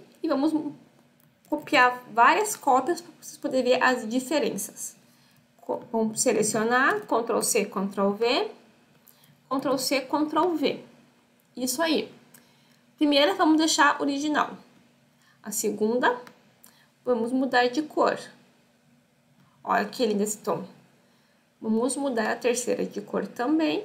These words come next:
uma cor diferente. Olha só essa. E vamos mudar essa aqui também. A gente consegue pegar um tom de amarelinho. Ó.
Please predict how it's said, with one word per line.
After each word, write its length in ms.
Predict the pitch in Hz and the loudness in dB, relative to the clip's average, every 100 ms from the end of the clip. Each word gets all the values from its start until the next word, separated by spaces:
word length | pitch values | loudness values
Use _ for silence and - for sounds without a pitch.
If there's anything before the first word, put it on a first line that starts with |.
| - - | -10 -8
uma 200 | 254 233 | -6 -4
cor 240 | 220 185 | -4 -4
diferente. 880 | 180 - 226 233 220 220 247 - 349 - _ | -6 -6 -2 0 -2 -2 -4 -10 -14 -18 _
Olha 360 | 214 214 202 202 | -4 -2 -2 -4
só 200 | - 208 | -4 -4
essa. 520 | 214 233 277 - 349 - - _ _ - _ _ _ - | -2 -2 -2 -2 -2 -4 -20 _ _ -20 _ _ _ 2
E 140 | 415 | 4
vamos 180 | 349 330 | 4 0
mudar 320 | 330 285 277 | 0 2 2
essa 200 | 269 - | 0 -4
aqui 100 | 302 | -6
também. 440 | 294 311 320 240 202 - - | -4 0 0 0 -2 -8 -16
A 140 | 226 233 | -16 -6
gente 240 | 262 - - | -4 -4 -14
consegue 280 | - 247 247 | -6 -4 0
pegar 180 | 254 233 | 2 4
um 100 | 240 | 2
tom 220 | 247 226 | 0 -4
de 100 | 226 | 0
amarelinho. 760 | 233 220 214 214 208 208 208 208 - - _ _ _ _ _ _ _ _ _ _ _ _ _ _ - | 0 0 0 -2 -2 -2 -4 -8 -16 -20 _ _ _ _ _ _ _ _ _ _ _ _ _ _ -8
Ó. 160 | 196 | -6